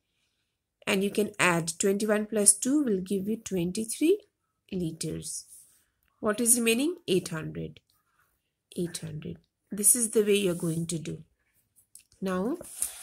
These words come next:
you'll be doing from your practice book, page one ninety-six. Question number one, multiply the way I taught you. See here, the numbers are different. The one which I taught you,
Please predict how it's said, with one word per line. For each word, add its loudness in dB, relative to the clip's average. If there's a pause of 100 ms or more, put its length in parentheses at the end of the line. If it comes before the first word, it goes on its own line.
(140)
you'll 0
be 2
doing 2 (180)
from -2
your 2
practice 0
book, -2 (400)
page 2
one -2
ninety-six. 0 (1000)
Question 0
number 0
one, 2
multiply 2
the 2
way 4
I 0
taught -8
you. -8 (440)
See 6
here, 4
the 2
numbers 4
are 8
different. -2 (880)
The 4
one 6
which -2
I 4
taught 2
you, -2